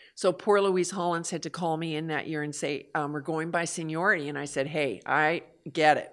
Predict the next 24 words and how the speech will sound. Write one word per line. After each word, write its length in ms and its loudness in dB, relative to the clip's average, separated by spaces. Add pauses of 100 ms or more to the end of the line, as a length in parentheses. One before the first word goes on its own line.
I 60 -4
have 160 0
seven 400 4
months. 580 -2 (680)
You 120 -4
can't 340 -2
keep 240 -8
me." 300 -10 (680)
And 200 2
I 100 2
said, 180 2
"I, 200 8
I've 160 4
already 200 6
got 200 4
another 260 -4
job." 480 -2
I 120 -4
went 200 -6
over 200 -6
to 180 -12
Michigan 640 -4
Montessori. 960 -6
They, 280 2